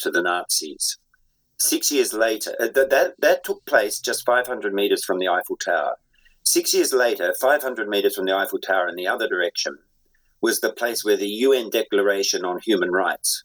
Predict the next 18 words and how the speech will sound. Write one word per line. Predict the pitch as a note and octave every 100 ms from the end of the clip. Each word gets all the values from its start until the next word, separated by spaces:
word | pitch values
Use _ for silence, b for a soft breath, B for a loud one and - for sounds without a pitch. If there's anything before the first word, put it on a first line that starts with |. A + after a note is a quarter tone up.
| -
was | G2 -
declared. | - - - D2+ - - _ _ - B B
Between | - F3 - E3 F3 F#3+ G3 _ _ _ _ _
those, | - C3+ C3+ C3 - _
in | B2
those | B2 D#3 E3
six | - -
years | C3+ A#2+ G2
and | G2+ G2+
in | F#2+ G#2+
that | B2+ -
one | B2 C3
kilometre | - B2+ B2 G#2 G2
apart | - A#2 A2
between | - - G2
those | G2 G#2+
two | - G#2
events, | F#2 G2 D#2+ -